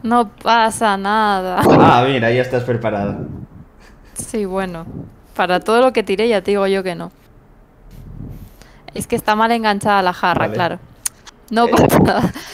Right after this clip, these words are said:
Speaker 1: Bomberos, bomberos no. Bomberos no, porque
Speaker 2: Porque es agua.
Speaker 1: es que tenía el cierre al revés. Y
Speaker 2: Cuida.
Speaker 1: entonces, <laughs> claro,
Speaker 2: Ah,
Speaker 1: el cierre
Speaker 2: vale.
Speaker 1: al
Speaker 2: Ahí,
Speaker 1: revés.
Speaker 2: ahí.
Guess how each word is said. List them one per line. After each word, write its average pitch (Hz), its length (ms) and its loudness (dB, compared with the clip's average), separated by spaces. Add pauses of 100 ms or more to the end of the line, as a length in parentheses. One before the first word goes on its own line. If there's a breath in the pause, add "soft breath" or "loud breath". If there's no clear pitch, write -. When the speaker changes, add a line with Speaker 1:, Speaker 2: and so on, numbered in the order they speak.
(160 loud breath)
Speaker 1:
Bomberos, 196 800 2
bomberos 202 500 2
no. 208 520 4
Bomberos 180 640 -2
no, 226 240 0
porque 170 1080 -2 (360)
Speaker 2:
Porque 120 180 -4
es 120 80 -2
agua. 131 260 4
Speaker 1:
es 190 140 -2
que 220 300 -2 (460 soft breath)
tenía 214 320 2
el 220 100 2
cierre 240 320 4
al 214 100 4
revés. 175 540 0
Y 190 100 -6
Speaker 2:
Cuida. 185 200 0
Speaker 1:
entonces, - 360 4
<laughs> - 20 -16
claro, - 360 -6 (100)
Speaker 2:
Ah, - 140 -4
Speaker 1:
el 110 120 -2
cierre 113 180 2
Speaker 2:
vale. - 120 4
Speaker 1:
al 131 60 6
Speaker 2:
Ahí, 135 100 6
Speaker 1:
revés. 139 220 4
Speaker 2:
ahí. 120 100 -10